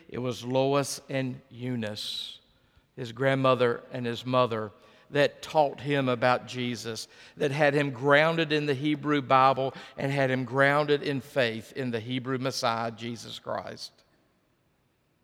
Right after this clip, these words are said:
I wish we knew more about Lois and Eunice. I'm sure they were great, great people, but when I, when I read about Lois and Eunice, I cannot help but think, and I hope the same's true for you,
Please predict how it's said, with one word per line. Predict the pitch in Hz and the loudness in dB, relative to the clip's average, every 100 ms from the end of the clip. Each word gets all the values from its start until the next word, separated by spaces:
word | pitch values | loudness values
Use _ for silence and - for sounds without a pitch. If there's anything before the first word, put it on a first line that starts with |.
| _ _ _ _ _ _ _ | _ _ _ _ _ _ _
I | - 151 | -4 0
wish | 147 156 - | 2 0 0
we | 139 135 | -4 -2
knew | 135 | 0
more | 120 120 117 107 - _ _ _ _ _ _ - | 2 2 0 -4 -10 _ _ _ _ _ _ -20
about | - 131 117 123 | -6 -2 -2 0
Lois | 123 117 110 - | 0 0 -4 -10
and | - 120 117 | -10 -8 -4
Eunice. | 120 117 117 - | -4 -4 -6 -4
I'm | 123 120 120 110 | -4 -4 -4 -10
sure | - 147 139 139 | -10 -2 0 0
they | 123 127 | 0 0
were | 123 120 113 - - - _ | 2 0 -2 -8 -20 -20 _
great, | 135 139 131 - | -2 2 2 0
great | 123 127 123 - | 0 2 2 -2
people, | 135 131 139 | -6 -6 -4
but | 123 127 | -2 -2
when | 131 | 0
I, | 127 120 - - - | 0 -2 -6 -20 -4
when | 165 | 2
I | 151 | 4
read | 139 131 151 175 160 | 4 2 0 4 4
about | 139 135 127 123 - 139 | 6 6 4 0 -12 -10
Lois | 135 131 123 117 - - | -2 2 2 0 -4 -10
and | 135 120 117 | -6 -4 -4
Eunice, | 120 120 113 | -2 -2 -6
I | - 127 | -6 -8
cannot | - 123 123 143 117 | -6 -2 0 0 -2
help | 139 143 113 | -2 -2 -4
but | 113 | -10
think, | - 123 127 | -6 -4 -4
and | 135 | -2
I | 135 | 0
hope | 123 143 | 0 -4
the | 131 | -6
same's | - 143 131 | -2 -2 -2
true | - 131 131 | -6 -6 -6
for | - | -8
you, | 139 165 139 | -4 -2 -2